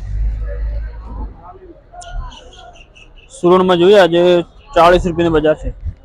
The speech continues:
સારા માલમાં. રતાળુ?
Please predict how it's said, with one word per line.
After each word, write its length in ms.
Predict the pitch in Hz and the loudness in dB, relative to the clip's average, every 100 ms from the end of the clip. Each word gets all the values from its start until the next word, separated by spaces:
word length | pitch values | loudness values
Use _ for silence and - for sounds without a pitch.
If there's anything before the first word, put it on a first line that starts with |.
| - - - _ _ - - - - - - - - - - 679 855 - - - - - - - - _ - | -20 -20 -20 _ _ -16 -14 -12 -10 -8 -10 -12 -16 -18 -20 -20 -20 -18 -14 -14 -14 -20 -20 -20 -20 _ -10
સારા 220 | 151 151 | -4 -4
માલમાં. 340 | 131 123 123 - _ - - - - _ _ _ - - - - - - - 165 | -6 -12 -16 -20 _ -20 -20 -20 -20 _ _ _ -20 -20 -20 -20 -20 -20 -12 -4
રતાળુ? 360 | 175 214 220 | 2 4 4